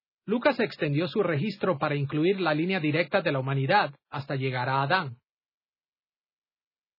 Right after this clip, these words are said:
Para entender el significado de esta genealogía,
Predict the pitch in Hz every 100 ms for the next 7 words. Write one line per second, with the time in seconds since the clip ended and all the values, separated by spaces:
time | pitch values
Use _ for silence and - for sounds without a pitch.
0 | _ _ _ _ _ _ _ _ _ _
1 | _ _ _ _ _ _ - 147 151 156
2 | 156 214 214 180 156 143 143 170 175 143
3 | 151 180 143 151 139 131 120 208 135 139